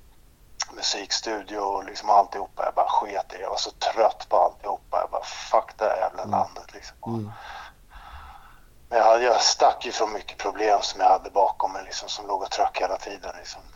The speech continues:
Speaker 2: Ja.
Speaker 1: Och... men, eh, så jag åkte ner dit, träffade morsan efter tolv år. Det var ganska tungt.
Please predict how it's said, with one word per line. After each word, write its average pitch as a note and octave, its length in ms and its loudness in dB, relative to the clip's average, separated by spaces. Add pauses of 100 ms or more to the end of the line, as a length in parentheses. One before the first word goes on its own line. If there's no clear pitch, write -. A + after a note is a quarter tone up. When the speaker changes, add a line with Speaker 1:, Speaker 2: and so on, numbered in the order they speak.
Speaker 2:
Ja. G#2 180 -8
Speaker 1:
Och... F#2+ 640 -2 (1800)
men, G#2+ 520 4
eh, G2+ 400 2 (240)
så - 160 -4
jag C3 80 6
åkte C3 260 2
ner A#2 220 4
dit, A#2+ 640 -2
träffade G#2 380 2
morsan G2+ 680 0
efter G2+ 260 -4
tolv G2 380 2
år. G2 300 0 (1700)
Det G2 80 -6
var G#2+ 80 2
ganska G2+ 260 0
tungt. - 640 -10